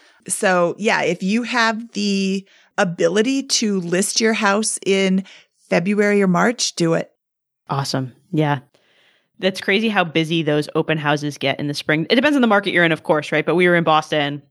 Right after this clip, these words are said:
Speaker 2: and it was just, it was wild. It would be, get to be the end of February and you'd see all the, all the lines out the doors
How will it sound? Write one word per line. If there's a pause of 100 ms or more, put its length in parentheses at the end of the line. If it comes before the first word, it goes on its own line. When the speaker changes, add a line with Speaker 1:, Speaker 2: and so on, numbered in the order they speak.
(140)
Speaker 2:
and
it
was
just,
it
was
wild. (160)
It
would
be,
get
to
be
the
end
of
February
and
you'd
see
all
the, (340)
all
the
lines
out
the
doors